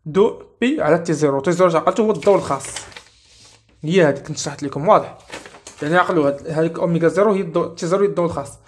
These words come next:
النبض الخاص للدارة المتذبذبة ال سي وحدته هي الراديان بار سكوند. إي ماكس.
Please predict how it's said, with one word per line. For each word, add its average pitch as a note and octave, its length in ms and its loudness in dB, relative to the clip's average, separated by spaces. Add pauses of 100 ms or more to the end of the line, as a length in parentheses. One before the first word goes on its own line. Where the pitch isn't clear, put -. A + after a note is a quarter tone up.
النبض F3+ 260 0
الخاص G3+ 360 4
للدارة F#3 380 4
المتذبذبة F3+ 760 0 (140)
ال G#3 120 2
سي - 240 -4
وحدته F#3+ 380 0
هي G#3+ 140 0
الراديان F#3+ 400 4
بار F#3+ 140 0
سكوند. C#3 400 -6 (500)
إي C4 100 6
ماكس. F#3 400 0